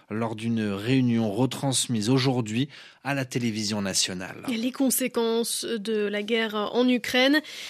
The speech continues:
Speaker 2: et les difficultés à vivre, voire survivre pour nombre d'habitants.
Speaker 1: Manque d'eau potable, coupure d'électricité, téléphone et Internet souvent interrompus. Des problèmes quotidiens pour de nombreux Ukrainiens,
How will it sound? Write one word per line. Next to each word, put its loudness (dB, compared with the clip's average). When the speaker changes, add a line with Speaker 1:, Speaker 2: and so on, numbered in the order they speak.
Speaker 2:
et 6
les 6
difficultés 6
à 4
vivre, 6
voire 6
survivre 4
pour -2
nombre 2
d'habitants. -2
Speaker 1:
Manque 4
d'eau 8
potable, 2
coupure 2
d'électricité, 2
téléphone 6
et 4
Internet 4
souvent 4
interrompus. 4
Des 6
problèmes 4
quotidiens 6
pour 0
de 6
nombreux 6
Ukrainiens, 6